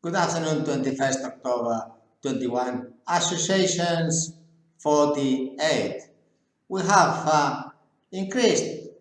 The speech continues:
the G D P of, uh, one thousand trillion in Europe because today Brussels has decided not to let anymore this association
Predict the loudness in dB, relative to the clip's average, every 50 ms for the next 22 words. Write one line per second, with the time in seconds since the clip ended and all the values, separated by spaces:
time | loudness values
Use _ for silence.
0 | -8 -4 -2 -2 0 0 0 0 0 -2 -4 -8 -10 -12 -10 -4 -2 -2 0 0
1 | 0 0 0 0 0 0 0 0 -2 -2 -4 -6 -8 -6 -4 -4 -4 -4 -4 -2
2 | -2 -2 0 0 0 0 0 0 0 0 0 0 0 -2 -4 -6 -6 -6 -6 -4
3 | -2 -2 -2 -2 -2 -2 -2 -2 -2 -2 -2 0 0 0 0 -2 -4 -10 -8 -4
4 | -4 -4 -4 -4 -8 -10 -8 -2 0 0 0 0 -2 -4 -6 -10 -18 -20 _ _
5 | _ _ _ -2 0 2 2 2 2 0 0 -2 -2 -2 -4 -4 -4 -4 -4 -4
6 | -4 -2 0 2 2 2 2 2 0 -2 -2 -4 -4 -8 -10 -16 _ _ _ _
7 | _ -4 0 0 0 0 2 0 2 4 4 4 4 2 0 -6 -8 -10 -10 -8
8 | -8 -6 -4 -2 0 2 2 4 4 2 0 -2 -2 0 0 -2 -2 -4 -6 -6
9 | -6 -4 -4 -4 -2 0 0 0 0 -2 -2 -2 -2 -2 -2 -4